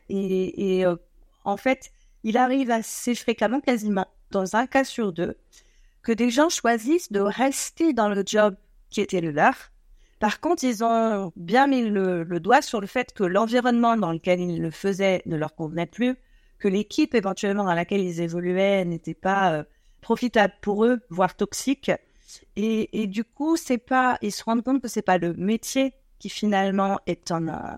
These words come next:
en question pour eux, mais que c'est d'autres ingrédients. Ça peut être la distance géographique, ça peut être les conditions de travail, ça peut être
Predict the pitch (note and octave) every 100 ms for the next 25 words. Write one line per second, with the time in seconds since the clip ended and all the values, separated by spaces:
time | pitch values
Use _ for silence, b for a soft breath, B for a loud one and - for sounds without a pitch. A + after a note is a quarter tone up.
0 | - F3+ - F#3 - B3+ E4 - G#3 A3+
1 | D#4+ _ _ _ _ - G3+ B3 - A#3+
2 | A#3 A3+ A3+ C#4 B3 A3+ A3+ A3 G3 F3
3 | E3 F3+ E3+ F3 F3 A#3 - A#3+ A#3 -
4 | F#3 F#3+ - F#3 - G#3+ - - F3 E3
5 | F#3 - E3+ F3 F3 F3+ G3+ G3 - A#3+
6 | A3+ G#3+ G3+ G3 - E3+ F3+ F#3 G3+ -
7 | F3+